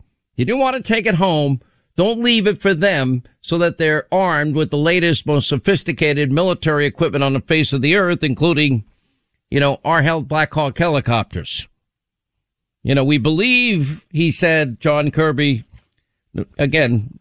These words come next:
Pen-, Pentagon spokesperson, "we believe we've evacuated several thousand Americans, but we can't say for sure." General Hank Taylor, unaware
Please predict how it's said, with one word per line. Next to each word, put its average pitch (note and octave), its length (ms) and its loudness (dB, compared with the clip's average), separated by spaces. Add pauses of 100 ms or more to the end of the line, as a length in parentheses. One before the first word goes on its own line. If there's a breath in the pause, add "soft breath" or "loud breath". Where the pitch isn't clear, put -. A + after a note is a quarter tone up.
Pen-, C#3+ 460 2
Pentagon C#3 440 0
spokesperson, C#3 680 -2
"we D#3 80 0
believe A3 420 0
we've C#3+ 180 0
evacuated C3 760 0
several B2 320 0
thousand B2 420 0
Americans, C3 420 0
but D3 100 -4
we E3 100 -2
can't E3+ 280 0
say E3 160 2
for C3+ 160 -2
sure." F#3 560 -2 (1300)
General D#3+ 300 0
Hank D#3 260 0
Taylor, E3+ 440 0
unaware D#3+ 960 0